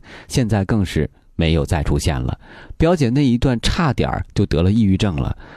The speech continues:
还好后来去了别的城市重新开始。可是表姐告诉我，这件事儿啊，是她一辈子的阴影，每每想起来，心里还是会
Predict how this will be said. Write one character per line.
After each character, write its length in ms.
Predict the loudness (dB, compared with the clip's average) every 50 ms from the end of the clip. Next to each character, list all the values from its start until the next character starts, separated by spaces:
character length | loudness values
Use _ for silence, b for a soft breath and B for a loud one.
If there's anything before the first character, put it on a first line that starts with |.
| B B
还 160 | -2 0 0
好 160 | 2 0 -2
后 180 | 0 0 0 0
来 260 | 0 0 0 -2 -2 -2
去 120 | -2 -2
了 80 | 0 0
别 180 | 0 0 0 0
的 100 | 0 -2
城 240 | -2 -2 -2 -2 -2
市 160 | -2 -2 -2
重 180 | -2 -2 -2
新 160 | 0 0 0 0
开 220 | 0 0 0 0
始。 240 | -2 -2 -4 -6 -8 B B B B B B
可 100 | -2 0
是 100 | 0 0
表 160 | 0 2 2
姐 120 | 2 0
告 160 | 0 0 0 0
诉 120 | 0 0
我， 220 | 0 0 -2 -4 B B B B
这 140 | 0 2 2
件 160 | 2 0 0
事 140 | 0 0 -2
儿 80 | 0
啊， 160 | 0 -2 -4 B B B
是 140 | -4 -2
她 160 | 0 0 0 2
一 160 | 2 0 0
辈 260 | 0 0 0 0 0
子 140 | -2 -2 -4
的 80 | -4
阴 280 | -4 -2 -2 0 0 -2
影， 160 | -2 -6 -6 B B B B B B
每 120 | 0 2
每 140 | 2 2 0
想 180 | 0 0 -2 -2
起 140 | -2 -2
来， 240 | -2 -2 -2 -2 -4 B B B
心 260 | B 0 0 2 2
里 160 | 0 -2 -4 -6 b b b
还 220 | -4 -2 -2 -2
是 120 | 0 -2
会 380 | 0 0 2 2 2 0 0